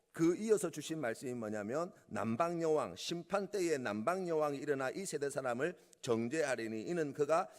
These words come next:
솔로몬의 지혜로운 말을 들으려고 땅 끝에서 왔음이거니와 솔로몬보다 더 큰 이가 여기에 있다 말씀하셨어요. 여기에서 지금 계속해서 주시는 말씀이 무엇이냐면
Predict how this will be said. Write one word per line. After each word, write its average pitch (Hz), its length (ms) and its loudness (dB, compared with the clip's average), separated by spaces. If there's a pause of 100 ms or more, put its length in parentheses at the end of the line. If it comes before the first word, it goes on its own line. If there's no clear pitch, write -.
솔로몬의 165 720 2
지혜로운 160 520 2
말을 127 320 0
들으려고 143 560 0 (200)
땅 208 180 2
끝에서 165 480 -2
왔음이거니와 113 1400 -2 (520)
솔로몬보다 170 880 0
더 104 260 0
큰 196 220 2
이가 160 340 -4 (220)
여기에 165 360 4
있다 113 420 -2
말씀하셨어요. 85 760 -10 (1080)
여기에서 190 540 6
지금 170 280 -4
계속해서 160 540 -2
주시는 156 400 -4
말씀이 131 360 -2
무엇이냐면 104 840 -6